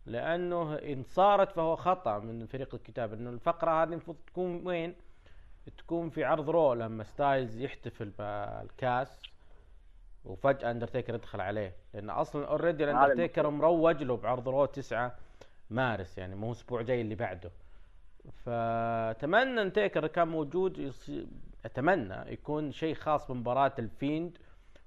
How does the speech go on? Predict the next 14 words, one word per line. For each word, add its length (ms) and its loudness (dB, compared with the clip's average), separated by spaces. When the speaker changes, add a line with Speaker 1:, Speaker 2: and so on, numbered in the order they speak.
Speaker 1:
وجولدبرغ، 720 0
إنه 180 -4
مثلًا 400 0
تشوف 360 -4
الفيند 580 -2
وأندرتيكر 560 0
في 120 -8
الإليمينيشن 540 -2
تشامبر 400 -4
العرض 220 -2
الجاي 380 0
يعني. 320 -10
Speaker 2:
تيكر 400 6
يلعب 380 6